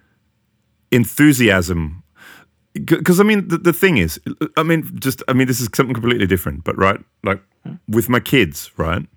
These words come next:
Speaker 1: My kids, you, you cook some food, right? And they will look at it,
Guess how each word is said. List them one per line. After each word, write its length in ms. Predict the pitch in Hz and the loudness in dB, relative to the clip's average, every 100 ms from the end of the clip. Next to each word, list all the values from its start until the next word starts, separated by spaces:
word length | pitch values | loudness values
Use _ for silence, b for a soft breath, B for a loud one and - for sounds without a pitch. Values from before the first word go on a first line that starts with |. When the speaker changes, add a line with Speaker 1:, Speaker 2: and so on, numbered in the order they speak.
| _ _ b b b b b b b | _ _ b b b b b b b
Speaker 1:
My 140 | - 101 | -2 -2
kids, 600 | - 135 135 135 - - _ | 0 -2 -2 -6 -10 -12 _
you, 200 | - 101 95 _ | -6 -6 -6 _
you 120 | 113 | -4
cook 320 | 95 - 151 | -2 -2 -2
some 460 | - 135 120 113 - _ _ _ - | 0 0 0 -2 -6 _ _ _ -8
food, 400 | - 87 82 - - _ _ _ | -2 -2 -2 -6 -16 _ _ _
right? 260 | 90 78 117 _ b b b b b b b b _ | -12 -10 -12 _ b b b b b b b b _
And 500 | 98 98 95 92 - - _ _ _ _ _ _ _ _ _ _ | 0 2 4 0 -4 -18 _ _ _ _ _ _ _ _ _ _
they 280 | 98 95 110 | -8 2 4
will 120 | 101 | 4
look 200 | 110 143 | 4 4
at 80 | 120 | 2
it, 220 | 80 78 | 2 -2